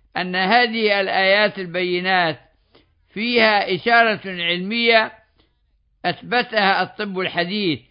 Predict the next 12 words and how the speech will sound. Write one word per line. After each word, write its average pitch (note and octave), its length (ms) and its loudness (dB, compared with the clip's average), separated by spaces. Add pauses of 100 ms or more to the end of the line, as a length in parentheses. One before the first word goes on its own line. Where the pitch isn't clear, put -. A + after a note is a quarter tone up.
(200)
وأسلم F#3 840 -4
بها A3+ 480 2 (140)
بعض F#3+ 440 -8
رجاله F#3+ 680 -4
من F#3 140 -12
الغربيين F3+ 840 -8 (380)
حينما G3+ 760 -6
تبين G3+ 680 -6
لهم A3+ 460 0 (340)
صدق G#3 380 -14
هذا F#3 320 -4
الدين E3+ 540 -8